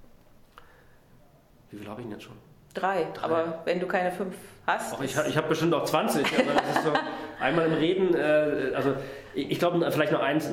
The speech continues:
Speaker 1: ein Riesentreiber, weil das waren jetzt ja alles Themen für den Kunden.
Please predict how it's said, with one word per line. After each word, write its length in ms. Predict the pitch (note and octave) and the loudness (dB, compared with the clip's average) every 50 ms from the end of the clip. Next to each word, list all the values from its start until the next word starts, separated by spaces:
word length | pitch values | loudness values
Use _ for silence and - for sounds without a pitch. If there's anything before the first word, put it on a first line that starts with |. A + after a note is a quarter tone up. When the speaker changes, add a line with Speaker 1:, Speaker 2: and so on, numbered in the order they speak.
| - | -2
Speaker 1:
ein 140 | C#3+ C#3+ C#3+ | 0 0 2
Riesentreiber, 960 | C3+ E3 F3+ F3+ F3+ F3+ E3+ - - - C#3 C#3+ D#3 D#3 D3+ D3 C#3+ C#3 C#3+ C#3 - - - | 2 2 0 0 0 0 -2 -2 -2 -2 -2 0 0 0 0 0 0 -2 -4 -6 -6 -4 -4
weil 100 | C3 C3 | -2 -2
das 140 | C#3+ - | -2 -2
waren 140 | D#3 D3 C#3 | -2 -2 0
jetzt 140 | C#3 B2+ C3+ | 0 0 0
ja 60 | C#3 C3 | 0 -2
alles 240 | B2+ B2+ B2 - | -2 -2 -4 -6
Themen 340 | - - C3+ C3 C3 B2+ A#2+ | -6 -4 -2 -2 0 -2 -2
für 260 | - - - D#3+ D#3+ | -4 -4 -4 -2 0
den 200 | C#3 C3+ B2 B2+ | 0 0 -2 -4
Kunden. 520 | C3 - D3+ D#3 G3+ - A#3+ A#3+ B3+ - | -4 -4 -4 -4 -4 -4 -4 -6 -6 -8